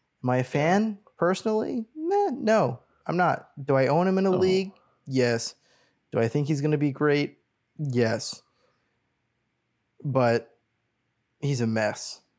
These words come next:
Speaker 1: He's an absolute mess.
Speaker 2: Yeah, I agree.
Speaker 1: I mean, there's a lot of people in the N F L that are messes, you know, like, I just don't wanna go down that road. People,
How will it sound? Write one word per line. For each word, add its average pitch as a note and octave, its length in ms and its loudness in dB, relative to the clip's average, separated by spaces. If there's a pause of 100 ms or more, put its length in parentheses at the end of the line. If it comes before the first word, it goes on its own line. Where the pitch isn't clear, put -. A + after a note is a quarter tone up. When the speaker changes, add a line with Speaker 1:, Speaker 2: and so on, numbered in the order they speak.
(220)
Speaker 1:
He's C#3 120 -8
an C3+ 60 0
absolute B2 340 -2
mess. F#2+ 240 -8
Speaker 2:
Yeah, C#2+ 200 -8 (1040)
I - 120 -16
agree. D2 380 -16 (2250)
Speaker 1:
I C#3+ 40 0
mean, C#3+ 120 2
there's D#3+ 140 2
a D#3+ 60 0
lot C#3+ 200 4
of B2+ 60 -2
people A#2+ 360 0
in A#2+ 80 2
the A#2+ 60 0
N A#2+ 100 0
F A2+ 140 -4
L B2 120 2
that A#2 100 0
are A2+ 80 -4
messes, A#2 680 -6 (100)
you C3 120 -6
know, A#2+ 240 -2
like, A#2 340 0 (1700)
I D#3 60 4
just D3+ 120 2
don't D3+ 120 4
wanna C3 160 2
go C3 160 2
down A#2+ 240 2
that A#2+ 180 0
road. A#2+ 380 2 (120)
People, G3+ 400 2